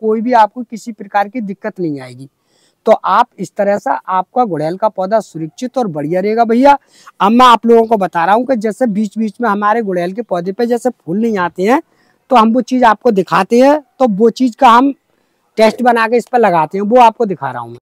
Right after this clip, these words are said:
तो ये आप सामने देख रहे हो ये फिटकरी है और हर एक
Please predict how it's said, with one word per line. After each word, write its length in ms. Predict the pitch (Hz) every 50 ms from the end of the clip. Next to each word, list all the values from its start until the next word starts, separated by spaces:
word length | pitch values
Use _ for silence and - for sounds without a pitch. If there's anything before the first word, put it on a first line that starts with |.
| _
तो 60 | - 262
ये 120 | 269 269
आप 180 | 247 226 220 _
सामने 320 | - 214 208 214 220 208
देख 180 | 190 208 202 196
रहे 100 | 233 254
हो 80 | 277 294
ये 60 | 302
फिटकरी 540 | _ - 185 156 - 202 - 247 277 247 190
है 180 | 170 160 165 - _ _ _ _ _ _ _ _ -
और 160 | 269 294 294 220
हर 200 | 156 170 196 240
एक 160 | 294 339